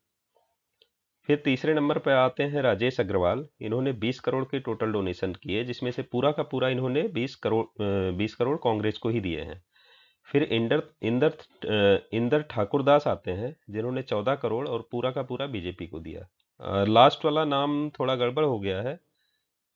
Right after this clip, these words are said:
ये हम लोग देख लेंगे, ये, इसको इग्नोर कर दीजिएगा आप,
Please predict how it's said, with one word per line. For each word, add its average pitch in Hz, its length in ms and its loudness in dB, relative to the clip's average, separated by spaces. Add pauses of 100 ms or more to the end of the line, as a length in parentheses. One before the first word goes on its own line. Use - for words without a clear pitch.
(440)
ये 110 240 -2
हम 110 160 -4
लोग 104 180 -6
देख 107 240 -6
लेंगे, 95 460 -4
ये, 98 340 -2 (640)
इसको 104 340 -4
इग्नोर 107 300 0
कर 98 140 0
दीजिएगा 92 500 0
आप, 151 140 -8